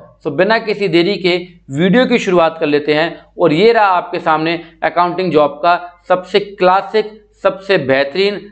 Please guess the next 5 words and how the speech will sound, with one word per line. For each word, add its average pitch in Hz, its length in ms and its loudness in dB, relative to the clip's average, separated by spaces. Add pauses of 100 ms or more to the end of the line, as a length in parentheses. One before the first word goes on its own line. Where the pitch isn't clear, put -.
(140)
सबसे 185 280 0
प्राइमरी 202 520 -2
बेनिफिट, 165 520 0 (260)
जो 214 280 4
है 180 480 0